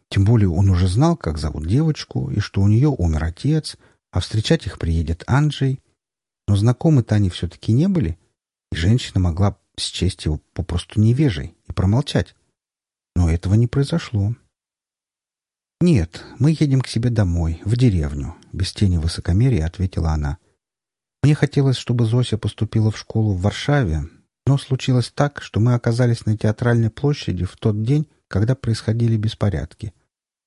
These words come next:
Зося страшно испугалась. Ей было жалко собак, она их очень любит.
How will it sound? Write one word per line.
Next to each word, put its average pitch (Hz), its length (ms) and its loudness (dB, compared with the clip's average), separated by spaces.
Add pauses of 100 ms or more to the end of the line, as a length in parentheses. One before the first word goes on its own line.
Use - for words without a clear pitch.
(280)
Зося 123 340 0
страшно 147 440 -2
испугалась. 127 680 -4 (680)
Ей 139 140 4
было 143 220 2
жалко 151 340 0
собак, - 540 -4 (200)
она 120 220 2
их 120 120 -2
очень 127 260 -2
любит. 110 440 -4